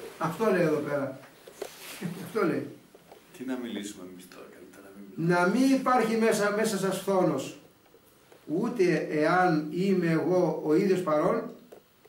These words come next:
Speaker 1: και σας παρακαλώ να μην πιστέψετε. Και εγώ άμα με, είμαι μπροστά σας και σας πω,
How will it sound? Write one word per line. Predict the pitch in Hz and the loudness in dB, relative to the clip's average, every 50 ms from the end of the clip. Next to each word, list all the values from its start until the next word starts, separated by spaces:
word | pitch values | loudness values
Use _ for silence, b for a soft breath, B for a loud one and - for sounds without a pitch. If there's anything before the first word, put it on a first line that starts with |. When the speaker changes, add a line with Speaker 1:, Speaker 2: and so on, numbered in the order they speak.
| _ _ _ _ _ _ - - | _ _ _ _ _ _ -12 -4
Speaker 1:
και | - 175 180 180 | 0 0 2 2
σας | 170 - 180 180 175 170 - - | 2 0 0 0 -2 -2 -2 -2
παρακαλώ | 165 165 165 165 160 156 151 151 139 139 139 139 139 139 147 151 151 - - - - - _ _ - - _ _ _ _ _ _ _ _ _ | 0 2 2 2 2 2 0 0 0 0 0 2 2 2 0 0 -4 -6 -12 -16 -20 -20 _ _ -20 -20 _ _ _ _ _ _ _ _ _
να | - 143 143 151 156 | -10 -4 -2 0 0
μην | - - - | 0 0 -2
πιστέψετε. | 190 - - 262 - - - - - - - - - _ _ - - - - - _ _ _ _ _ _ _ - - | -2 0 0 0 0 -2 -4 -6 -8 -10 -14 -18 -20 _ _ -20 -20 -20 -20 -20 _ _ _ _ _ _ _ -18 -10
Και | - 170 | -6 -2
εγώ | 180 214 | 0 2
άμα | 226 226 220 208 | 2 2 2 2
με, | 202 185 185 | 2 2 2
είμαι | 185 190 185 185 | 2 2 2 2
μπροστά | 175 170 165 170 190 | 2 0 0 0 0
σας | - - | -2 0
και | 165 165 | -2 -2
σας | - - | -4 -2
πω, | 190 190 170 - - - | -2 -2 -2 -2 -4 -6